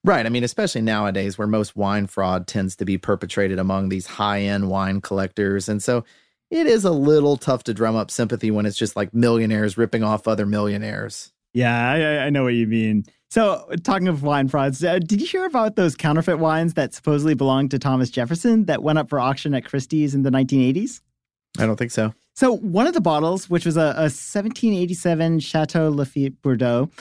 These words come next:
Speaker 2: was sold to Chris and Malcolm Forbes for a hundred and fifty-six thousand dollars.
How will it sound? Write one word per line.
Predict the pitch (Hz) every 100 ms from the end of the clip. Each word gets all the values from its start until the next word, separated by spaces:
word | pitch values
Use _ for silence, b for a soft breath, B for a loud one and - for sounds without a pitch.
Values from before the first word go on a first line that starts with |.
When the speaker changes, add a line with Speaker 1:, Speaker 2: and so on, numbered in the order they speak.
| B -
Speaker 2:
was | 165 170 151 -
sold | 208 208 220
to | 196
Chris | - 185 185
and | 190 156
Malcolm | 135 139 156
Forbes | 131 131 127 131 135
for | - 139 135
a | 139
hundred | 117 226 233 247
and | 208
fifty-six | 165 - 165 - 131
thousand | - 113 110 120
dollars. | 247 160 113